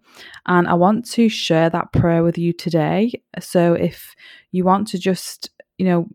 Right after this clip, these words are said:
whatever you're doing, if you're driving, <laughs> don't be doing this, but I just want you to take a moment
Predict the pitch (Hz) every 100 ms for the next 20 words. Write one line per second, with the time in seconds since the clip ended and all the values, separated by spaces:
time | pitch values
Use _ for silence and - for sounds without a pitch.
0 | - 175 180 185 190 175 170 165 165 160
1 | - 170 175 170 175 175 175 175 - -
2 | 202 185 220 196 180 175 175 165 165 -
3 | - 170 165 175 175 175 - - 170 170
4 | 165 165 170 175 170